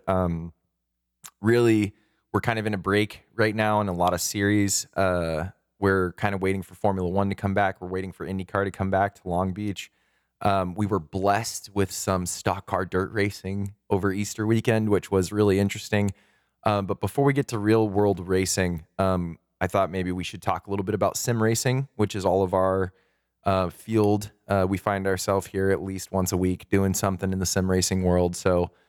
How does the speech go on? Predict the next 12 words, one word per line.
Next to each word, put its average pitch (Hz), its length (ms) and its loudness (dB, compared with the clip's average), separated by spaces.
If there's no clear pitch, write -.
um, 90 320 0
got 101 220 -2
some 92 120 -8
big 113 180 2
events 107 300 0
coming 107 280 -2
up. 113 180 0
We 98 80 0
have 90 220 0
the 92 80 0
League 92 340 -8
Zero, 98 720 2